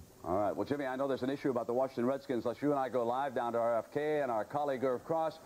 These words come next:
Irv, what about Gary Clark? We saw him in that tape segment running fairly well. You've been watching him. Will he be able to go against the Rams today?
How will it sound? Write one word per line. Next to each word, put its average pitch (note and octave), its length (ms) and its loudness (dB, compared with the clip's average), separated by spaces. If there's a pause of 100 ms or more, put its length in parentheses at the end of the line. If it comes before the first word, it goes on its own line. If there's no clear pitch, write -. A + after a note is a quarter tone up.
(220)
Irv, G3 300 0
what F#3 160 2
about G3+ 320 0
Gary F#3+ 240 2
Clark? E3+ 400 0
We D3 160 2 (140)
saw A3 260 2
him F3+ 220 0
in D#3+ 80 -2
that D3 280 -6
tape F#3+ 200 -2 (140)
segment E3+ 360 0
running D#3+ 460 0
fairly F3 300 2
well. C#3+ 200 2
You've E3+ 220 2
been D3+ 160 2
watching E3 400 2
him. D3+ 160 0 (240)
Will B3+ 160 2
he A#3 80 2
be F#3 140 2
able D#3+ 200 0
to D3+ 60 0
go D3+ 180 2
against C#3+ 240 -2
the C#3 80 -2
Rams B2+ 400 -2
today? G2 300 0